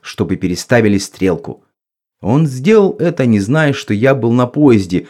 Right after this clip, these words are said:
но если бы даже он это знал, то не было бы никакой разницы,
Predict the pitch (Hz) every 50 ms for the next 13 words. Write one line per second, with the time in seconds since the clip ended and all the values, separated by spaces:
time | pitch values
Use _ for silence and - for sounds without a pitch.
0 | - _ - 95 95 101 131 143 143 - - 117 90 95 92 87 113 113 113 98
1 | 104 98 - 90 92 87 - - 104 101 92 - - - 67 78 78 76 71 82
2 | 98 127 160 170 170 165 165 _ _ _ - - 95 92 95 120 180 196 156 147
3 | 143 135 120 107 101 98 92 90 92 131 151 - - - 110 104 - - 110 104
4 | 90 76 73 90 92 92 87 92 85 78 - - 76 - _